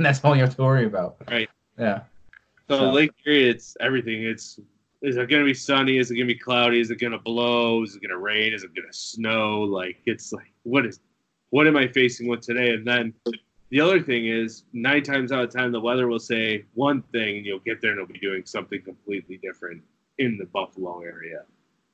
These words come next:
Speaker 2: So it's, it's always throwing you a curveball. I've seen the wind change four times in one day in a tournament. So it's just
Speaker 1: Ah.
Speaker 2: like,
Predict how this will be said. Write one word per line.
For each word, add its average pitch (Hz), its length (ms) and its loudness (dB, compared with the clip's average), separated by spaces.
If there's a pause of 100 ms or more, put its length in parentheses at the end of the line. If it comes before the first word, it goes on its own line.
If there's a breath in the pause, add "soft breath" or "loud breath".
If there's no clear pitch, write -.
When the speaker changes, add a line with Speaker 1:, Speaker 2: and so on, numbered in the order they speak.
(140)
Speaker 2:
So 107 300 -2
it's, - 500 0 (440)
it's 120 180 4
always 110 320 2
throwing 95 320 -2
you 92 100 -2
a 90 40 -4
curveball. 95 440 -2
I've 123 220 4
seen 143 220 6
the 131 80 8
wind 117 240 6
change 113 320 -2
four 127 240 2
times 104 420 -2
in 95 120 -6
one 98 220 -8
day 92 200 -4
in 87 100 -10
a 85 60 -16
tournament. 87 480 -10 (500)
So 113 580 2
it's 135 220 -4
just 123 160 -6
Speaker 1:
Ah. 123 140 0
Speaker 2:
like, - 140 -8